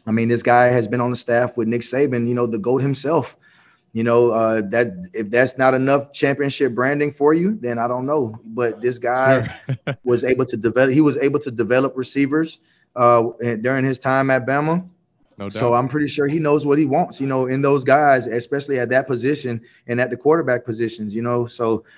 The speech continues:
Speaker 1: you know, he knows what he's looking for. Like I said, he's got a plan. Um, you know,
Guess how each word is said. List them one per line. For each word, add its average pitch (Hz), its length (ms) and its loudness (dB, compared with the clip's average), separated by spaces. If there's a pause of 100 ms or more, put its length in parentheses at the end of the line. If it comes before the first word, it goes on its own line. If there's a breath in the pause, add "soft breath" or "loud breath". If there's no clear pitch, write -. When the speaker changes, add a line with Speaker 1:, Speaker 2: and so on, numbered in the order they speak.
(260 soft breath)
Speaker 1:
you 123 80 -4
know, 123 120 4
he 139 140 0
knows 156 300 2
what 147 120 2
he's 135 140 -4
looking 147 280 0
for. 160 340 -2
Like 127 160 -12
I 127 40 -8
said, 131 180 -2
he's 139 120 -2
got 131 180 0
a 110 60 -6
plan. 143 600 -4 (840)
Um, 113 400 0 (320 soft breath)
you 131 100 -2
know, 127 300 2